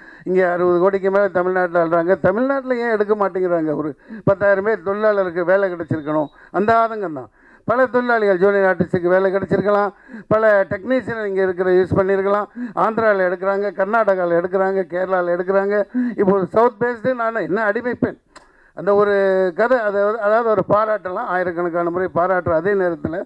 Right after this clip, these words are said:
ராஜமௌழி நல்லா தமிழ் பேசுறார். ஒரு தமிழ்நாட்டு மேலே ஒரு பற்று இருக்கணும். ஏன்னா ஏற்கனவே, ஓ, வறண்டு கிடக்கு, காஞ்சி கிடக்கிற பூமியா அப்ப-, அப்படி கிடக்கு. அந்த ஒரு நேரத்து-, இந்த நேரத்துல காஞ்ச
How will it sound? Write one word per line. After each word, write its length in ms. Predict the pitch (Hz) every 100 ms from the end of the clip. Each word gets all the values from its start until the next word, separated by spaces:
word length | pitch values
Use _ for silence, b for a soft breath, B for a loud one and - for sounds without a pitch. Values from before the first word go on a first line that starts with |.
| B 247 190
ராஜமௌழி 540 | 180 233 226 220 214 220
நல்லா 220 | 220 269
தமிழ் 320 | 214 240 247 240
பேசுறார். 440 | 208 170 170 135 _ B 214 220
ஒரு 240 | 214 262
தமிழ்நாட்டு 540 | - 226 285 294 285 277
மேலே 260 | 269 277
ஒரு 220 | 277 254 233
பற்று 300 | 233 202 214
இருக்கணும். 260 | 214 202
ஏன்னா 160 | 208 226
ஏற்கனவே, 500 | 214 226 226 254 247 247 233 233
ஓ, 180 | 220 233
வறண்டு 420 | 196 226 277 269
கிடக்கு, 360 | 240 214 180 180
காஞ்சி 360 | 233 254 262
கிடக்கிற 340 | 254 233 220 214
பூமியா 380 | 208 233 233 233
அப்ப-, 320 | 196 180 190
அப்படி 260 | 190 - 240
கிடக்கு. 300 | 226 233 214
அந்த 240 | 196 208
ஒரு 160 | 208 202
நேரத்து-, 300 | 214 208 208
இந்த 160 | 196
நேரத்துல 420 | 190 208 190 190 170 208 - B 220 214 -
காஞ்ச 260 | 208 247